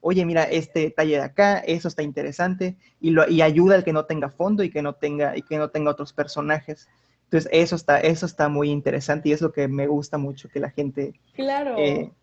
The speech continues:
Speaker 1: que la gente vea.
Speaker 2: Claro, es que sí, o sea, esos Funky Punky yo lo recuerdo, venían en las galletas Gamesa y de verdad me dio muchísima risa. Yo sí los coleccionaba y me dio muchísima risa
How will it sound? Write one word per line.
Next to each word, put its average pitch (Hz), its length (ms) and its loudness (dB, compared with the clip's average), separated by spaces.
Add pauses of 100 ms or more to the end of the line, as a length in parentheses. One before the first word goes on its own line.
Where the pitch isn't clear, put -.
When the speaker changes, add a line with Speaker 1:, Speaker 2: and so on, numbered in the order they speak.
(420)
Speaker 1:
que 151 80 0
la 147 100 2
gente 151 320 0
vea. - 180 -4 (720)
Speaker 2:
Claro, 254 260 2
es 262 160 4
que 302 140 -6
sí, 294 220 -2
o 247 80 0
sea, - 120 -8
esos 277 220 -10
Funky 262 260 -8
Punky 240 320 -10
yo 226 100 -8
lo 226 120 -4
recuerdo, 214 500 -2
venían 208 480 -6
en 220 140 -10
las 175 160 -8
galletas 180 420 -4
Gamesa 196 800 -8 (180)
y 247 240 -6
de 233 140 2
verdad 240 400 -2
me 233 160 -6
dio 240 220 -4
muchísima 240 800 -4
risa. 220 560 -8
Yo 262 420 0
sí 277 80 -8
los 247 160 -4
coleccionaba 190 720 -8 (280)
y 262 260 -2
me 247 220 2
dio 262 180 0
muchísima 262 680 -4
risa 226 580 -10